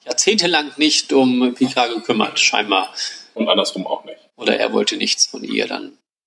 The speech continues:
Speaker 2: Ja, muss ich nicht wieder haben. Also, Picard Staffel drei, ist ja schön, dass sie es jetzt schon abgedreht haben.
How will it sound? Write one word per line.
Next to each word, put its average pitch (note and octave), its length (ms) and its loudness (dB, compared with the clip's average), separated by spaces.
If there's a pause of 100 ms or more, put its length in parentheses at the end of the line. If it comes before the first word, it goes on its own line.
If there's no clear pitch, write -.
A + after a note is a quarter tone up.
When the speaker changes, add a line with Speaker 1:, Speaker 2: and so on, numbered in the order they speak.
(140)
Speaker 2:
Ja, - 120 4
muss A#2 180 4
ich C#3 140 2
nicht - 160 -8
wieder A#2 180 4
haben. - 320 -4 (300)
Also, G#2 520 4 (480)
Picard - 360 2
Staffel - 260 0
drei, G2+ 500 4 (600)
ist C3+ 120 2
ja - 80 6
schön, D3 180 4
dass C3+ 140 2
sie - 60 -2
es - 80 4
jetzt - 140 2
schon - 100 0
abgedreht - 440 0
haben. F#2 420 0